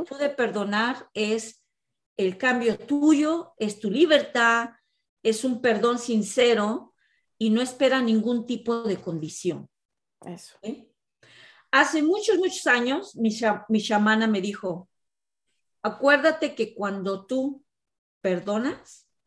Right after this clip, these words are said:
Speaker 1: o cuando tú dices lo que estás pensando,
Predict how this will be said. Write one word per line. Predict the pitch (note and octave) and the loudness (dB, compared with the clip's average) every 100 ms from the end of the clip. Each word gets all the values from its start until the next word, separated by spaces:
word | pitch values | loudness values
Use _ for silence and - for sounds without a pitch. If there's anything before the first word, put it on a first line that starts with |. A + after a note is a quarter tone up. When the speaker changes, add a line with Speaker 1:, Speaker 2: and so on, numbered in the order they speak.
| _ _ _ _ | _ _ _ _
Speaker 1:
o | G3+ G3 | -4 -2
cuando | G#3+ G3 F#3+ G3 F#3+ | 0 0 0 -2 -2
tú | - C4+ C#4 - _ | -2 -2 -2 -8 _
dices | - F3 F#3 C4 C4+ D#4+ A4 C#5 - - _ | -10 -4 -2 -2 -2 -4 -4 -8 -16 -20 _
lo | - G3 | -10 -8
que | G3 | -8
estás | F#3+ A#3+ A#3+ | -10 -10 -6
pensando, | - B3 B3 A#3+ A3+ A#3+ - | -4 -4 -4 -2 -2 -4 -8